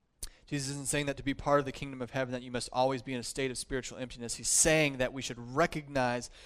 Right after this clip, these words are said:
that at some point all of us experience that emptiness. And if we, um, uh, what's this? If we are, I wrote this really wrong. Uh, oh, if we are willing, not will, <laughs>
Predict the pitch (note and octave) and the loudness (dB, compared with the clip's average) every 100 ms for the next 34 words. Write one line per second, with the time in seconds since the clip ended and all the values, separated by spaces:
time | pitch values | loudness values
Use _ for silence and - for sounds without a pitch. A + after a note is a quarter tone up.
0 | - - C#3+ C3+ - - E3+ F3 - F#3+ | -20 0 2 2 0 4 4 2 -6 0
1 | E3+ D3+ - C3+ E3 D#3+ D#3+ D3+ D3+ - | 2 0 4 6 6 6 4 0 -6 -4
2 | - - E3+ F3 D3+ B2 A2+ - - - | -4 -4 -4 -2 0 -2 -2 -2 -2 -4
3 | - - - A#2+ B2 A2+ - G#2+ G#2+ A2 | -20 -16 -2 -2 -2 -10 -10 -12 -12 -10
4 | - - _ _ _ - - - D3 D3 | -10 -10 _ _ _ -20 -18 2 4 4
5 | B2 E3 F#3 F#3 - - C3+ B2 A2+ A2+ | 6 10 12 10 8 4 6 6 2 -4
6 | - _ _ _ _ _ _ _ _ _ | -20 _ _ _ _ _ _ _ _ _
7 | _ _ _ _ _ _ - - C3+ B2 | _ _ _ _ _ _ -10 4 8 8
8 | A2+ A#2 B2 B2 - - - _ - B2+ | 6 0 -6 -10 -10 -16 -20 _ -8 -8
9 | C#3 C3+ D#3 F3 - C3 B2 A#2 A#2 B2 | -4 4 6 6 6 4 6 6 4 2
10 | B2 _ A#2+ B2 A#2+ A#2 A#2 A#2 A#2+ A#2+ | -4 _ -8 -6 -6 -12 -12 -10 -8 -8
11 | A2+ - _ _ _ _ - C#3 C3 - | -10 -14 _ _ _ _ 4 6 6 8
12 | F#3+ C3 C#3 F#3 E3+ C#3 F3+ C3 A2 - | 8 8 8 10 10 10 8 8 2 -10
13 | B2 B2+ A#2+ B2 A#2 - - D#3 | -6 -4 -4 -6 -8 -12 -6 -6